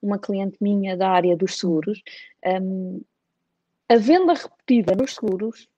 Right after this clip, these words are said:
e em muitas outras, hum, em muitas outras áreas de negócio é fundamental. Mas se vocês forem falar com uma companhia de seguros, a probabilidade deles terem a maioria dos clientes em monoapólice, portanto terem só uma apólice de seguro,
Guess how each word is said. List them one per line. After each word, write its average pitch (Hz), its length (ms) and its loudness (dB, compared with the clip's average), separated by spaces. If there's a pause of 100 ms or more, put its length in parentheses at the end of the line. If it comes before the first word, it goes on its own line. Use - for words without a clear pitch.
(200)
e 180 180 -2
em 180 80 2
muitas 254 520 6
outras, 190 580 2 (140)
hum, 160 500 -8
em - 180 -6
muitas 220 360 6
outras 208 260 0
áreas 185 240 0
de 208 60 -8
negócio 175 380 -4 (420)
é 320 120 0
fundamental. 277 880 -4 (680)
Mas 269 180 4
se - 80 -4
vocês 339 440 2 (180)
forem 240 600 4
falar 277 320 4
com 247 60 -6
uma 233 80 -4
companhia 233 340 -2
de 226 100 -16
seguros, 196 480 -8 (300)
a 240 80 4
probabilidade 294 880 2 (560)
deles 277 360 4
terem 240 320 0
a 233 40 2
maioria 320 240 4
dos - 100 -12
clientes 262 440 -4
em 226 80 -4
monoapólice, 220 840 -4
portanto 202 240 -14
terem 208 200 -4
só 285 240 -4
uma 240 200 -4
apólice 180 480 -10
de - 60 -20
seguro, 185 300 -6